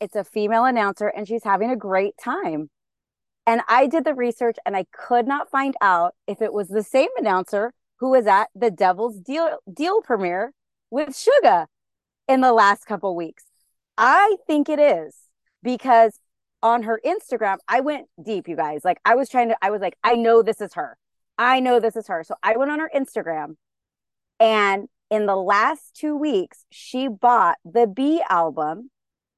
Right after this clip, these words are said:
and he signed it for her. Now, she didn't say where he was when he signed it, and she didn't say how she got the autograph, but he autographed it for her.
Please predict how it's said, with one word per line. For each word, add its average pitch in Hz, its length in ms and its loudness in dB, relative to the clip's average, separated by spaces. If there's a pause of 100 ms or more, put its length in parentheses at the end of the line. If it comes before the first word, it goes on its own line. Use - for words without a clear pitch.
(160)
and 165 120 -6
he 240 220 -4
signed 320 400 2
it 220 160 2
for 180 200 0
her. 131 260 -10 (340)
Now, 247 120 -2
she - 160 -4
didn't 330 220 4
say 403 260 4
where 392 160 0
he 320 140 -6
was 339 360 6
when 311 140 0
he 262 80 -2
signed 180 340 -2
it, 180 200 -4 (240)
and 214 100 -10
she 311 140 -6
didn't 339 240 -2
say 330 220 4
how 339 160 0
she 269 180 -8
got 214 220 2
the 208 60 -2
autograph, 156 560 -6 (380)
but 190 120 0
he 277 220 -2
autographed 247 640 2
it 180 180 -2 (100)
for 196 260 0
her. - 300 -12